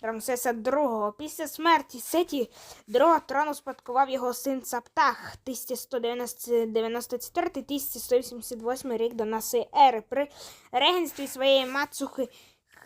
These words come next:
Хейтау Серцю став після смерті Саптаха останнім фараоном дев'ятнадцятої династії, тисяча сто вісімдесят восьмий, тисяча сто вісімдесят шостий р-, року до нашої ери. Правила вона недовго. Го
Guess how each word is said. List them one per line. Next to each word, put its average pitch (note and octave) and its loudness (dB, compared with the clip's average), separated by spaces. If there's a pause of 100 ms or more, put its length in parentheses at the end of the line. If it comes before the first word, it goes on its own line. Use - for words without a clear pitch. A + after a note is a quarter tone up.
(280)
Хейтау B3+ 4
Серцю F4 2
став A#3+ -2
після A#3+ -8
смерті A#3+ -8
Саптаха B3+ -4
останнім B3 2
фараоном A#3+ -4
дев'ятнадцятої A#3+ -4
династії, C4 -2
тисяча C4 -6
сто - -4
вісімдесят A3+ -4
восьмий, A3+ -2
тисяча - -10
сто - -6
вісімдесят A#3+ -10
шостий A#3 -2
р-, A#3 -2 (480)
року C4 0
до A3+ -4
нашої A#3+ -2
ери. A3+ 2
Правила D4+ 6
вона C4 -4
недовго. B3+ 0 (800)
Го C#4+ 4